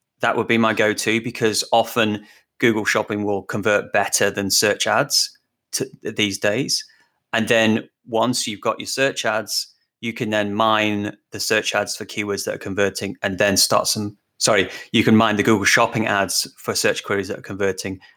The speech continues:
and then start some search ads on those. The only, the only caveat to that would be I would probably do brand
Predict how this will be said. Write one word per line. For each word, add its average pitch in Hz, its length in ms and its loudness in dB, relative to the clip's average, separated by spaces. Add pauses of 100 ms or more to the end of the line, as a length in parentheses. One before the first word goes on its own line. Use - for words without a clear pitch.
and 104 140 0
then 104 80 2
start 107 320 2
some 104 140 -6
search - 340 0
ads 101 260 0
on 98 220 -4
those. 101 420 0 (320)
The 151 140 4
only, 151 180 6
the 147 160 4
only 143 160 4
caveat 123 480 0
to - 100 -6
that 104 200 0
would 110 180 -8
be 104 380 -2 (360)
I 113 80 4
would 107 220 2
probably 107 260 4
do 101 220 2
brand 98 540 2